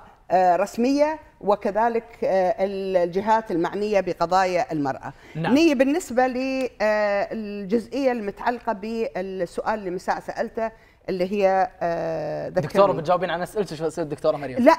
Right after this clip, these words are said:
Speaker 1: لأن في جزئية لازم، آه،
Speaker 2: بإيجاز جدي-، يعني
Speaker 1: آه، خلاص
Speaker 2: شديد.
Speaker 1: الحين نسيتها من كثر ما أنت تضغط
Speaker 2: نسيتيها
Speaker 1: علي.
Speaker 2: خلاص. زين،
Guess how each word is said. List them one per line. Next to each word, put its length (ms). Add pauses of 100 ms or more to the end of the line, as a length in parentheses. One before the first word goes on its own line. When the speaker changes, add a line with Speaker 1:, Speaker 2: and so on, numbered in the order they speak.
Speaker 1:
لأن 340
في 220
جزئية 480
لازم، 680
آه، 240
Speaker 2:
بإيجاز 540
جدي-، 340
يعني 360
Speaker 1:
آه، 140
خلاص 220
Speaker 2:
شديد. 120
Speaker 1:
الحين 220
نسيتها 440
من 160
كثر 240
ما 160
أنت 120
تضغط 180
Speaker 2:
نسيتيها 280
Speaker 1:
علي. 80
Speaker 2:
خلاص. 120 (360)
زين، 260